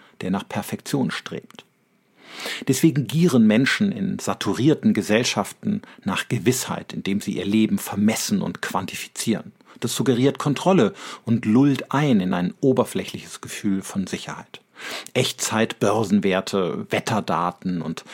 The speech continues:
Profilansichten unserer Follower, alles minutenweise aktualisiert auf unseren Bildschirmen. Bis hin zu aberwitzigen Formen wie Matratzen mit Bewegungssensoren, die uns vor schlechtem Schlaf warnen sollen, oder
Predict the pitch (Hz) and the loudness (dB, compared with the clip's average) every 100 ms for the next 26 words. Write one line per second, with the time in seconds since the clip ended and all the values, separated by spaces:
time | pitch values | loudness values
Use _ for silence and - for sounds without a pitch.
0 | - - 110 - - 139 120 104 104 - | -14 -6 -4 -2 2 2 4 2 2 -2
1 | - - 107 - - - 110 101 98 - | -2 -4 -4 -6 -4 2 2 2 0 0
2 | 147 170 - 123 147 175 123 107 110 - | 0 2 4 4 4 4 4 4 2 -2
3 | - - - 113 95 85 107 113 - - | -8 -8 -2 0 0 -2 0 0 -2 -14
4 | - 123 101 101 95 90 - - - - | -10 -6 -4 -4 -6 -8 -6 -6 -8 -12
5 | 101 - _ _ _ _ _ - - 131 | -16 -18 _ _ _ _ _ -8 2 4
6 | 135 - - - 127 113 135 123 117 - | 4 -2 -10 -6 0 2 4 4 2 0
7 | 117 107 - - 151 131 98 98 90 - | 0 2 0 2 4 6 4 2 -4 -8
8 | - - - 101 120 - - 101 - 110 | -8 -6 -2 0 0 0 0 2 0 -4
9 | 92 110 143 107 101 - 104 104 87 104 | 0 2 4 4 4 2 -2 -2 2 4
10 | 110 92 95 - - - - 104 98 - | 4 4 0 -2 -14 -14 -4 -2 -2 -4
11 | 104 - 107 - - 104 - 98 113 127 | -2 0 0 0 0 0 2 2 2 0
12 | - 98 101 104 104 98 98 98 101 87 | 0 2 4 4 4 4 2 2 2 0
13 | 82 | -2